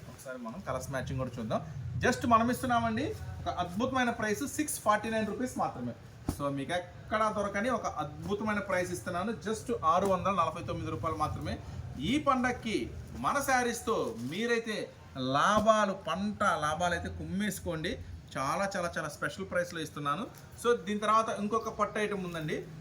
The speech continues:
అది చూపించే ముందు ఇప్పుడు ఒక బాతుల డిజైన్ ఉందని చెప్పాను కదా, చూడండి. ఇది ఉంచేసే, ఏం కాదు, ఉంచేసే. సిక్స్ ఫార్టీ నైన్ రూపీస్ పడుతుందండి. నాలుగు రంగుల మ్యాచింగ్ కూడా చాలా బాగుంటుంది. నెక్స్ట్ వచ్చేసి ఇది లేటెస్ట్ అప్‌డేట్.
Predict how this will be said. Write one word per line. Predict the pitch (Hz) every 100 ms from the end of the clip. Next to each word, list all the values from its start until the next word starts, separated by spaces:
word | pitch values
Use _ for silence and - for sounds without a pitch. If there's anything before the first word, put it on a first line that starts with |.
| -
అది | 151
చూపించే | 180 214 214 -
ముందు | 208 196 220 427 - -
ఇప్పుడు | 202 214 233
ఒక | 208 185
బాతుల | 147 196 233 240
డిజైన్ | 214 208
ఉందని | 185 175 160
చెప్పాను | 156 156
కదా, | 143 170 208
చూడండి. | 120 101 101 - - - - - - - - - - - - 160
ఇది | 185
ఉంచేసే, | 190 233 202 104 113
ఏం | 147
కాదు, | 123 170
ఉంచేసే. | 180 151 135 214
సిక్స్ | - 247 -
ఫార్టీ | 202 196 208
నైన్ | 208 196
రూపీస్ | 180 208 -
పడుతుందండి. | 165 147 143 - - - - - - - 78 78 78 78 78 - - - - - - - - - - - - 123
నాలుగు | 123 139
రంగుల | 135 135
మ్యాచింగ్ | 131 113 135
కూడా | 139 160 120
చాలా | 117 123
బాగుంటుంది. | 117 107 98 107 196 - - - - -
నెక్స్ట్ | 110 147 - -
వచ్చేసి | 185 143 123 170
ఇది | 226 107 - - - - -
లేటెస్ట్ | 131 143 160 135
అప్‌డేట్. | 107 110 -